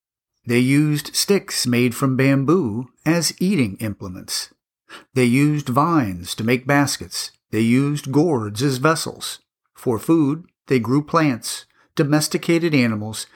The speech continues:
and caught fish and game. Their social structure was built around the cycles of the moon, the sun, and the stars. Newborn babies were washed with the waters of the nearest stream.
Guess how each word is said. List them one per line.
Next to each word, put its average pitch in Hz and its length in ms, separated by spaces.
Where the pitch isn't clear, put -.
and 123 160
caught 139 400
fish - 320
and 131 160
game. 120 400
Their 113 160
social 156 400
structure 143 540
was 143 200
built 147 280
around 151 320
the 147 80
cycles 139 580
of 120 160
the 110 100
moon, 139 540
the 104 60
sun, 135 560
and 160 120
the 151 80
stars. 127 640
Newborn 127 520
babies 127 520
were 104 140
washed 123 460
with 135 140
the 135 60
waters 135 560
of 135 100
the 139 100
nearest 113 480
stream. 131 580